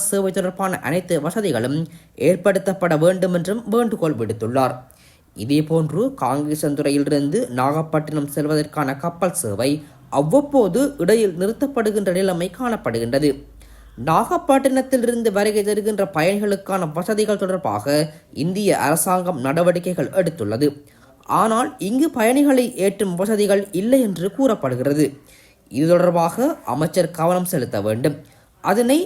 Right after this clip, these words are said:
நவீனமயப்படுத்தி பயணிகள் முனையத்தை புனரமைக்க வேண்டும். பயணிகளுக்கான வசதிகளையும் செய்து கொடுக்க வேண்டும் என்று கேட்டுக்கொள்கின்றேன்.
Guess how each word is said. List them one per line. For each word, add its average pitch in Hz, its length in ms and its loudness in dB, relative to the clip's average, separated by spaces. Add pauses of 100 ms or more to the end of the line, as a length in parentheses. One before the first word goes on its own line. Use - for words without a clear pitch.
(140)
நவீனமயப்படுத்தி 262 960 2 (200)
பயணிகள் 247 480 2
முனையத்தை 214 400 -2 (100)
புனரமைக்க 202 640 0
வேண்டும். 143 260 0 (520)
பயணிகளுக்கான 294 680 4 (160)
வசதிகளையும் 233 720 -2
செய்து 254 260 0
கொடுக்க 262 320 0
வேண்டும் 165 320 0
என்று 170 180 -4 (180)
கேட்டுக்கொள்கின்றேன். 147 840 0